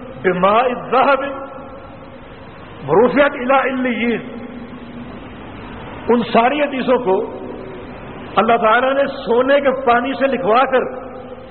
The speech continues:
علیین میں محفوظ کر دیا، سونے کے پانی سے لکھوا کر علیین میں محفوظ کر دیا۔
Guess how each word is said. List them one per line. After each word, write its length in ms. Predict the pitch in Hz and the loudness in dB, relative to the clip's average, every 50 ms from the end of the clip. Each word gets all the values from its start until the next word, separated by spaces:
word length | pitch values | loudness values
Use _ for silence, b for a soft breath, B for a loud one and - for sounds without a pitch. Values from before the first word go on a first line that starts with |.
| - - - - - - - - - - - - | -18 -18 -18 -18 -18 -18 -18 -18 -18 -18 -4 0
علیین 600 | 262 285 294 294 294 294 269 233 254 277 277 277 | 2 2 4 4 4 4 4 4 4 4 4 4
میں 80 | 277 277 | 4 4
محفوظ 360 | 254 247 226 190 196 214 208 - | 4 4 2 2 0 -4 -4 -4
کر 80 | 175 151 | -6 -8
دیا، 180 | 139 - - - - - - - - - - - - - - - - - - - - - - - - - - - - | -8 -8 -12 -12 -14 -14 -16 -16 -16 -16 -16 -16 -16 -16 -16 -16 -16 -16 -16 -16 -16 -16 -16 -16 -16 -14 -12 -2 2
سونے 260 | 175 196 208 220 220 | 4 4 6 6 6
کے 120 | 202 214 | 4 4
پانی 260 | 165 190 190 202 208 208 | 4 4 4 2 2 0
سے 100 | 170 - | 0 0
لکھوا 300 | 202 156 156 175 180 190 | 0 2 4 4 4 4
کر 240 | 180 220 262 - - - - - - - - - - - - - - - - - - 233 | 4 2 2 2 0 -6 -10 -10 -12 -12 -12 -12 -12 -14 -14 -14 -14 -14 -14 -2 0 2
علیین 500 | 262 269 269 269 254 220 247 269 262 262 | 2 4 2 2 4 4 4 4 6 6
میں 80 | 262 247 | 4 6
محفوظ 360 | 233 208 175 - 196 202 - - | 4 4 2 2 0 -2 -2 -2
کر 100 | 156 143 | -2 -4
دیا۔ 240 | - 139 127 123 | -4 -6 -8 -10